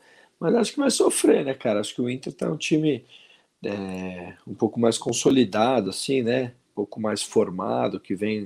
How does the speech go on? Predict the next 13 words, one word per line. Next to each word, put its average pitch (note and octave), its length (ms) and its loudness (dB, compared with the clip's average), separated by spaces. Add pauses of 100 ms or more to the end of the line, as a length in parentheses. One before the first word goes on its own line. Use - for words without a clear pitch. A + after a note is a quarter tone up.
(120)
vem G2+ 160 -2
jogando G#2+ 460 2
um G#2 40 -2
futebol - 360 -2
um G#2 40 -6
pouco A2 280 -2
mais A2 160 2
sólido, C#3 560 4 (520)
mas - 180 -6
tamo E4+ 200 -2
em F4+ 60 -4
casa D3+ 420 4
também D3+ 560 0